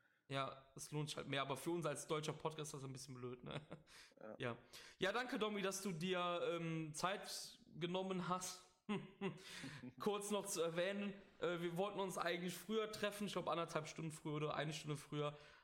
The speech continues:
Speaker 1: Domi hat verpennt. Ja,
Speaker 2: Ja.
Speaker 1: das passiert. Ähm,
Speaker 2: Verpennt klingt so, als wenn ich den ganzen Tag nur rumgehangen hätte. Nein, ich bin von der Arbeit gekommen und bin dann eingepennt.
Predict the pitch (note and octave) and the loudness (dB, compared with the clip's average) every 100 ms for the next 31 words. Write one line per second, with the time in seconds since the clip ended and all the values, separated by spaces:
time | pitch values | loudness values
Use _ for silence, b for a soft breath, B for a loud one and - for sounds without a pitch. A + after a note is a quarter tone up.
0 | B - C3+ B2+ B2+ B2 - A#2 A#2 - | B -2 2 2 0 -4 -2 -2 -4 -8
1 | - b b b _ _ - A#2 - G#2+ | -16 b b b _ _ -8 -6 -4 -6
2 | - - _ - C#3 B2+ - A2+ A2+ - | -8 -18 _ -6 -4 -2 -2 -4 -6 -10
3 | B B - D3+ D#3+ D#3+ D#3 - D3 D3 | B B 2 2 2 0 0 0 -2 -2
4 | D#3 - D3+ - B B B2 A#2+ C3+ C3 | -4 0 -2 -2 B B -4 0 -2 0
5 | B2 B2+ C3+ B2+ C#3 C3 C3 A#2 A#2+ C#3+ | 0 0 -2 -6 -6 -4 -2 0 0 -2
6 | C3+ A#2+ - A2+ A2 A#2 A2+ A#2 - A2+ | -2 -6 -4 -2 0 -2 -4 -10 -6 -2
7 | A#2 C3+ B2+ A2 A2+ A2+ A2 A2+ A2+ A2+ | 0 -2 -6 -12 -10 -6 -4 -4 -6 -8
8 | G2 - G#2 G#2+ G2+ - G#2 G2 G2+ - | -14 -14 -14 -14 -18 -16 -16 -14 -16 -12
9 | G#2 G#2 G#2 - | -14 -12 -18 -20